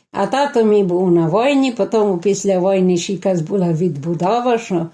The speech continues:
тато прийшов аж у сорок сьомому році з війни. А мама в колгоспі робила від першого, від, від коли я пам'ятаю, від першого дня с-, складання колгоспу.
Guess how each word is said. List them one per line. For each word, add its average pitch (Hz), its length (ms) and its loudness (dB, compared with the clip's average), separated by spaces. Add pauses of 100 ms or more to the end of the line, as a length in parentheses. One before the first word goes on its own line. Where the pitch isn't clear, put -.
(360)
тато 202 300 -2
прийшов 190 760 -2
аж 185 280 -2
у 180 80 -2
сорок 180 380 -2
сьомому 185 440 0
році 254 400 -2
з 220 80 -2
війни. 247 460 -2 (960)
А 269 140 -4
мама 320 340 4
в 320 120 -2
колгоспі 311 540 0
робила 226 420 2
від 226 280 -2
першого, 220 800 -2 (580)
від, 220 220 -4 (160)
від 220 240 -2
коли 254 220 2
я 247 160 2
пам'ятаю, 226 640 0
від 175 240 -8
першого 233 440 -2
дня 202 260 0
с-, 196 300 -8
складання 196 720 -2
колгоспу. 165 540 -4